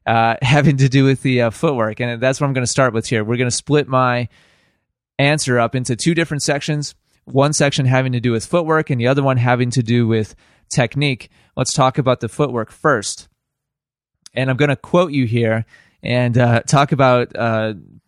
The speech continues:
part of your question. You said, "Being only a three point five player, I just have to take a swing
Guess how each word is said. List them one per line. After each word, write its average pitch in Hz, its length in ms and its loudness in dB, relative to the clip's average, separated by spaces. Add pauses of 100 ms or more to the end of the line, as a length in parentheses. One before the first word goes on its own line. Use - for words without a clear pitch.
(140)
part 165 200 0
of 147 80 -4
your 131 80 -2
question. 147 420 -2
You 113 100 -4
said, 113 300 -2 (360)
"Being 156 320 0
only 151 520 0
a 123 320 0
three 147 280 0
point 147 240 -2
five 120 300 0
player, 123 400 0 (360)
I 113 160 0
just 131 340 0
have 135 280 -2
to 147 100 -4
take 127 440 -4 (280)
a - 80 -4
swing 139 600 -2